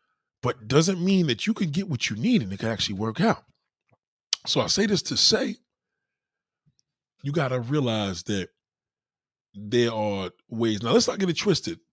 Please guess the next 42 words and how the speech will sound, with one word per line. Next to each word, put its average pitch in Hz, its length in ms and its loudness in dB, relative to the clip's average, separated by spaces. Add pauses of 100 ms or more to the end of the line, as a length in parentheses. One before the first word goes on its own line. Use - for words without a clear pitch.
(140)
Sal 127 220 -4
Soprano 127 340 -4
was 101 120 -4
talking 98 180 -2
about 92 140 -6
this 92 100 -6
whole 92 140 -4
thing, 92 200 -6
like, 85 160 -8
soccer - 360 -2
moms. 107 200 -4
Let's 151 160 -6
not 160 140 -2
get 120 120 -2
it 101 40 -2
fucked - 380 -2
up. 226 200 0
Soccer - 380 -6
moms 120 300 -4
are 180 60 -8
sexy, - 380 -4
but 80 160 -10
soccer 135 420 -2
moms 113 380 -4
are 143 80 -4
soccer - 380 -6
moms. 78 380 -14 (560)
Like, 80 180 -12 (1600)
you 156 120 2
got 151 220 4
the - 80 -2
milf 135 400 4
look, 156 280 2
and 110 100 -2
then 110 80 0
you 113 80 -2
got 117 260 2
the 98 260 -4 (300)
single 113 580 0
woman 92 460 -8 (720)
middle 101 300 -8
age. - 360 -18